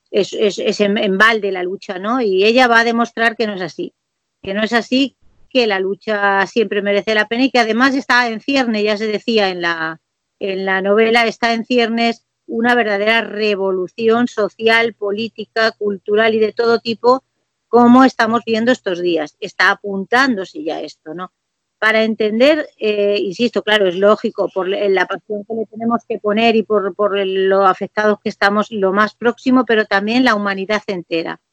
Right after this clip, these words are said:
Los que no creemos en fronteras, eh, estamos muy preocupados, porque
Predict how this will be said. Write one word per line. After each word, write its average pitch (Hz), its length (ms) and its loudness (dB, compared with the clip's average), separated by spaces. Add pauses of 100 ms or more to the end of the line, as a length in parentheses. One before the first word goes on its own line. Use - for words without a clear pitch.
(200)
Los 190 160 -6
que 202 120 -4
no 214 120 2
creemos 247 420 2
en 226 140 0
fronteras, 214 680 -2 (520)
eh, 202 800 2
estamos 214 760 -2 (180)
muy 240 340 2
preocupados, 208 720 -2 (380)
porque 208 920 2